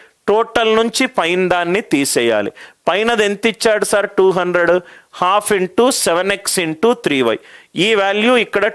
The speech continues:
టూ, టూ హండ్రెడ్ ఇచ్చాడు. దీని నుంచి మనకు ఎక్స్వై sin A వస్తుంది కదా, దీని నుంచి మనకు ఎక్స్వై sin A వస్తుంది. ఎక్కడైతే ఎక్స్వై sin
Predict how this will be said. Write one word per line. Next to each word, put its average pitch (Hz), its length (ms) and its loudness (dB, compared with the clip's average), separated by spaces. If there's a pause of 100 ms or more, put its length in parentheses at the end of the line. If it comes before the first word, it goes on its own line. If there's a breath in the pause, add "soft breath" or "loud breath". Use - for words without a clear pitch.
టూ, 185 100 4 (720 soft breath)
టూ 208 80 6 (120)
హండ్రెడ్ 185 320 0
ఇచ్చాడు. 110 340 -2 (360 soft breath)
దీని 190 200 0
నుంచి 208 220 -2 (100)
మనకు 208 240 -2 (160)
ఎక్స్వై 220 380 0 (140)
sin 190 340 -2
A 202 160 2
వస్తుంది 190 420 0
కదా, 190 140 2 (500 loud breath)
దీని 175 200 -2
నుంచి 202 180 -2 (100)
మనకు 185 280 -2
ఎక్స్వై 202 280 0 (120)
sin 143 300 -2
A 151 120 2
వస్తుంది. - 320 -8 (420 loud breath)
ఎక్కడైతే 220 560 -2 (180)
ఎక్స్వై 208 360 0 (160)
sin 160 260 -2